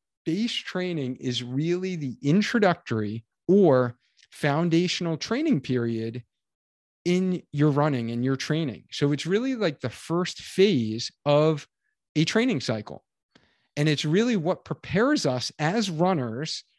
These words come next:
for more challenging race-specific workouts that come later. Now, there are three main ingredients to this base training phase. And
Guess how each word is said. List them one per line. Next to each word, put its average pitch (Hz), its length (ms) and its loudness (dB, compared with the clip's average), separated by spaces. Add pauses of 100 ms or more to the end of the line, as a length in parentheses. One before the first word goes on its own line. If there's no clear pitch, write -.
(140)
for 147 240 0
more 156 320 2
challenging 156 880 -2 (220)
race-specific 147 1040 0
workouts 127 760 -2 (280)
that 135 200 -2
come 143 260 2
later. 147 340 2 (680)
Now, 143 140 2
there 151 200 2
are 139 80 2
three 196 720 0 (200)
main 156 400 0
ingredients 131 1160 -4 (580)
to 156 380 -2
this 131 340 0
base 123 380 -4
training 117 540 -2
phase. 101 540 -6 (600)
And 123 540 2